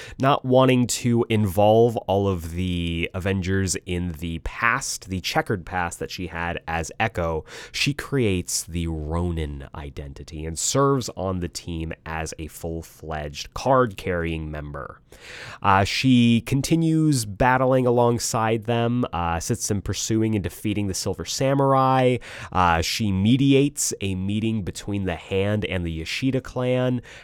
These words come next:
and brings them to an understanding, if not full-on peace.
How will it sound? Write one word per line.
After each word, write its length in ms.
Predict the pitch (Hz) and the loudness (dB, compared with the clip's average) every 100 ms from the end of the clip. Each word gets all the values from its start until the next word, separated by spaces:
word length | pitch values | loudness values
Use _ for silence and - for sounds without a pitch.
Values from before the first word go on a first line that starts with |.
| - | -4
and 360 | 107 101 101 90 _ - - - | 0 2 2 -4 _ -20 -14 -2
brings 360 | 160 233 240 | 0 2 2
them 240 | 202 180 156 | 2 2 2
to 840 | - 156 151 139 131 117 90 98 - | 2 2 4 4 2 0 -4 -10 0
an 120 | 139 | 6
understanding, 840 | 160 151 131 - 135 110 95 87 82 | 6 6 2 2 4 4 4 2 0
if 180 | 82 104 | -2 0
not 240 | 90 - _ _ _ | 0 -2 _ _ _
full-on 600 | - - 107 92 87 80 | -18 -2 2 4 2 0
peace. 600 | - 92 76 - - | -6 -8 -8 -6 -8